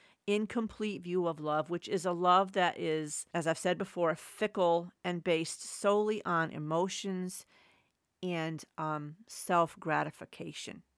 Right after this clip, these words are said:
Okay, so I think this is a good place to leave off, and we'll continue with part two, where we'll start off with Old Testament versus New Testament here, because the author of the post that this podcast is focused on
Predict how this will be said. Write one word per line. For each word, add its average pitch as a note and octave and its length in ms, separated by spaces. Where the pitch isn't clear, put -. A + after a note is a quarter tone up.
Okay, G#3+ 260
so F#3+ 220
I G#3+ 80
think A#3+ 220
this A3+ 180
is G3 100
a F#3 60
good F#3+ 240
place F3+ 280
to - 120
leave D#3+ 260
off, D#3 340
and D#3+ 320
we'll F3+ 120
continue G3 480
with E3+ 160
part - 280
two, E3 280
where D#3 240
we'll D3+ 260
start F#3 320
off F3 260
with D#3+ 640
Old G3 220
Testament D#3+ 720
versus D3+ 640
New F#3 180
Testament D3 600
here, D#3+ 200
because D#3 480
the F3 140
author F3+ 400
of D#3 540
the F3 80
post F3 380
that D#3 100
this - 160
podcast D#3 640
is D3+ 120
focused G3 460
on D3+ 300